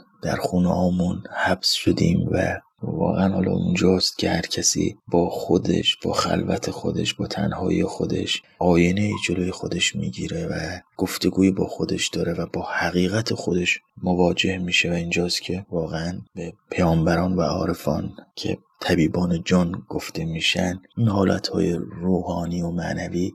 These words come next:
چقدر کمک می‌کنه برای اینکه ما آرامش بیشتری داشته باشیم. حالا از هر دین و ادیانی که بوده، هر تفکری که راهی به سوی نیکخواهی و نیکبختی و انسان ارزشمندی بودن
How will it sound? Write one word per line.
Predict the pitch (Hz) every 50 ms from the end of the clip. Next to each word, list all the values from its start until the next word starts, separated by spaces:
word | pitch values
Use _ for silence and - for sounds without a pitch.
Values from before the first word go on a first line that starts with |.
| - - - -
چقدر | - - 107 92 92 92 - -
کمک | - - 104 104 104 101 - -
می‌کنه | - - - - - -
برای | - 98 92 95
اینکه | 95 92 92 - 92
ما | 92 92 92 92 92 92
آرامش | 90 92 90 87 90 90 - - -
بیشتری | - - - - - - - - 87 87
داشته | - 90 - - - - -
باشیم. | 90 87 - - - - 95 - 98 - - - - -
حالا | - 113 113 117 117 - - _ _ -
از | 123 117 101 -
هر | - - 107 110 110 107 - - 107
دین | 107 107 110 107 107 104
و | 101 101 104 104 113 - - _ -
ادیانی | - - - - - 90 92 95 98 98 95 95 98 92
که | 92 - - 87 87 92 - _ _
بوده، | - 92 90 92 - 101 98 92
هر | 92 - 107 107 107 101 87 - - _ _ -
تفکری | - - - - 113 - - - - - 107 104 98 -
که | - - - - - - - - -
راهی | - 82 95 101 95 90 92
به | 95 90 87
سوی | 87 - - 85 87 92 87 85 82 - _ -
نیکخواهی | 82 92 92 87 - - - - - 85 82 82 - 90 90 85
و | 85
نیکبختی | 85 - - - - - - - - - - - - - - 85 82
و | 82 82 - - _ -
انسان | - 95 95 - - - 95 110 107 95
ارزشمندی | 85 85 90 87 - 85 85 - - - 90 90 90 87 87 - -
بودن | - - 71 80 - 87 85 82 85 -